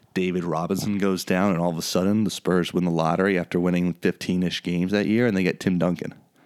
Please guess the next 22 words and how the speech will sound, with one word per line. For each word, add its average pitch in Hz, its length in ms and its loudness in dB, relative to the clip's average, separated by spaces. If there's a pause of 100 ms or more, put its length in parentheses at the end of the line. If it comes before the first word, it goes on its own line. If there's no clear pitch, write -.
(800)
I 104 60 0
don't 95 120 2
know 95 140 2
who 95 160 0
that 90 180 0
player 87 320 2
is 90 140 -4
for - 140 -6
this 78 180 -4
draft. 80 460 -2
It 80 40 -4
could - 100 -14
be 85 80 -6
Cole 82 340 -4
Anthony. 92 500 0
It - 340 -12
could 85 80 -2
be 90 120 -2
Anthony 85 360 -2
Edwards, 92 400 2
James 87 340 0
Wiseman. 87 560 2